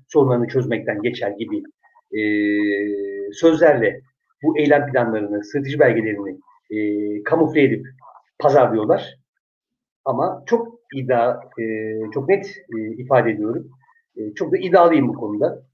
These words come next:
Farklı düşünen, e, farklı belgesi olan arkadaşlar varsa da hemen burada, e, canlı yayında,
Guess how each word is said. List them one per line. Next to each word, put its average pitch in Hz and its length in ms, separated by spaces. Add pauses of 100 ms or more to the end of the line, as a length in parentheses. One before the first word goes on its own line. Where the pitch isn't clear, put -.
Farklı 131 300
düşünen, 123 440 (120)
e, 110 260
farklı 131 400
belgesi 143 360
olan 147 180
arkadaşlar 131 420
varsa 156 320
da 131 40
hemen 143 340
burada, 131 300 (440)
e, 107 280
canlı 131 280
yayında, 131 460